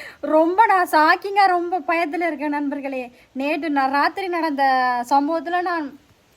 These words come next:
ரொம்ப திக்கு திசையா ஆடி போயிருக்கேன் நண்பர்களே. நான் அதை என்னன்னு நான் உங்ககிட்ட சொன்னாதான்,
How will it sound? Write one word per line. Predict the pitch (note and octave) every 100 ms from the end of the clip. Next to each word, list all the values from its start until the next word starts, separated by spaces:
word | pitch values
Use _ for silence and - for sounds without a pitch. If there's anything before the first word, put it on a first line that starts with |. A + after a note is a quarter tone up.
| _
ரொம்ப | - C#4+ E4 F4+
திக்கு | D4 E4+ C#4+
திசையா | F#4+ F4+ E4+ F#4
ஆடி | F#4+ D#4+ C#4+ F4+ F#4
போயிருக்கேன் | D#4 F4+ D#4+ C#4+ D4+
நண்பர்களே. | D4+ C4+ C4 C4 B3 A#3 _ _ _
நான் | C#4+ D4+
அதை | D#4+
என்னன்னு | D#4 F#4+
நான் | G4+ F#4+
உங்ககிட்ட | E4+ F#4+ F#4 F4+
சொன்னாதான், | F4+ G4 F#4+ A4+ A4